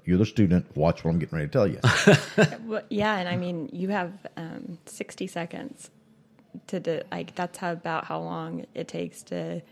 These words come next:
Speaker 3: determine if someone's interested or not.
Speaker 1: Mm-hmm.
Speaker 3: And it takes, like,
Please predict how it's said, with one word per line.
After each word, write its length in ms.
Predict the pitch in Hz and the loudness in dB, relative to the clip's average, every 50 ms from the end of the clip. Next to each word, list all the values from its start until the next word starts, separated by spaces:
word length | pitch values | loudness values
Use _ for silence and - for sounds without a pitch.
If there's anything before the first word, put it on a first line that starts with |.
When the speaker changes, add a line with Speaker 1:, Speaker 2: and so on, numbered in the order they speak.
| _ _ _ _ _ _ _ - - _ | _ _ _ _ _ _ _ -18 -14 _
Speaker 3:
determine 560 | - 185 170 - - 180 165 165 160 160 160 | -8 -8 -6 -6 -4 -4 -2 -2 -2 -2 -2
if 120 | 151 147 - | -4 -6 -8
someone's 460 | - - 160 151 151 151 151 151 - - | -6 -6 -6 -4 -4 -6 -6 -6 -6 -6
interested 580 | - 165 165 - 160 156 - - 156 151 147 - | -6 -6 -6 -6 -8 -10 -8 -6 -6 -6 -6 -6
or 100 | 151 - | -8 -8
not. 360 | - 156 156 170 - - 240 | -6 -6 -6 -8 -8 -6 4
Speaker 1:
Mm-hmm. 240 | - 139 135 160 214 226 - _ _ _ | 4 6 6 6 2 0 -4 _ _ _
Speaker 3:
And 120 | 180 180 | -2 -2
it 140 | 175 160 - - | -2 -2 -4 -6
takes, 480 | - 175 160 160 - 233 - - - | -6 -4 -4 -4 -6 -10 -14 -16 -12
like, 260 | - 143 - - - | -10 -8 -8 -10 -10